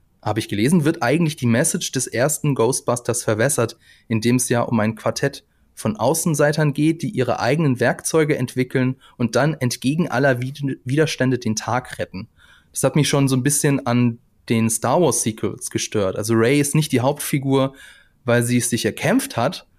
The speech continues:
sondern weil sie halt mit einer wichtigen Figur der Star Wars Geschichte verwandt ist. Und so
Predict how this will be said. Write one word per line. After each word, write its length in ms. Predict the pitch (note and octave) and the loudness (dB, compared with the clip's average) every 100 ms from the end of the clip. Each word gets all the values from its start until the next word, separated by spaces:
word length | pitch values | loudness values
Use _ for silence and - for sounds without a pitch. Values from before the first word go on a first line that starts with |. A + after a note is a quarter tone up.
| _ _ | _ _
sondern 420 | - A#2+ C#3+ F#3+ | -2 2 2 2
weil 160 | B2+ B2 | 2 2
sie 160 | D#3+ A2 | 2 0
halt 320 | A2+ D3+ - | 0 0 0
mit 220 | C#3 - | -2 0
einer 280 | B2 D#3+ C3 | 0 2 2
wichtigen 420 | C#3+ - C#3+ D3 | 0 -4 -2 -2
Figur 340 | C#3+ C3+ B2 B2 | 0 0 2 2
der 140 | C#3+ | 2
Star 320 | - G#2 A#2 | 2 0 2
Wars 260 | C3 C3+ - | 2 0 -2
Geschichte 400 | C3 - A2 A#2+ | -2 -2 -2 -2
verwandt 380 | C3+ A#2 D3 D3 | 0 2 2 2
ist. 400 | G2 - - _ _ _ _ | -2 -4 -10 _ _ _ _
Und 260 | A2 G#2+ - | -8 -8 -14
so 560 | - A#2 B2 G#3 B3 | -2 2 4 4 2